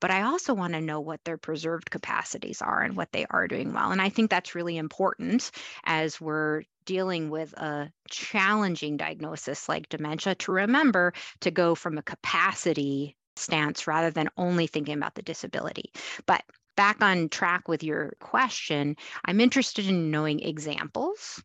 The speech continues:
of where they're having challenges in their life. I'm interested in knowing about their past history.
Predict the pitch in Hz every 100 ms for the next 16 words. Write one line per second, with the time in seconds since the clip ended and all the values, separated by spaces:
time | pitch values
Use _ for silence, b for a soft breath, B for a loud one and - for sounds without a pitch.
0 | - 170 147 151 147 160 160 - 165 170
1 | 156 - - 170 185 214 254 254 - -
2 | 170 160 147 151 143 165 302 330 - B
3 | B B 180 175 185 - 196 - 170 160
4 | 156 160 156 151 147 - - - - -
5 | - - 151 - - - 208 - 240 254
6 | 349